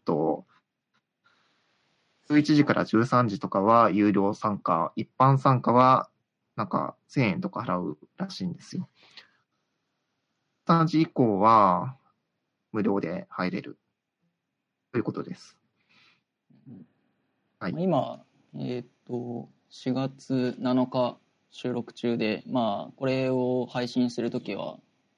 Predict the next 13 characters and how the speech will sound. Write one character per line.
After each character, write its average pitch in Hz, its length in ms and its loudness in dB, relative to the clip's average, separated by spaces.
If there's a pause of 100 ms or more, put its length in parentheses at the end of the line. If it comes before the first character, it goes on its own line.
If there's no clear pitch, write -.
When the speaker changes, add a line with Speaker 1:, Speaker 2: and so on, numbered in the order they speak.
(160)
Speaker 2:
四 - 180 -14
月 - 500 -14 (800)
八 123 160 -6
日 120 120 -8
と 120 60 -6
か - 140 -20
九 - 220 -14
日 95 340 -12
と - 80 -20
か - 80 -12
に - 80 -10
な 101 60 -12
っ - 40 -20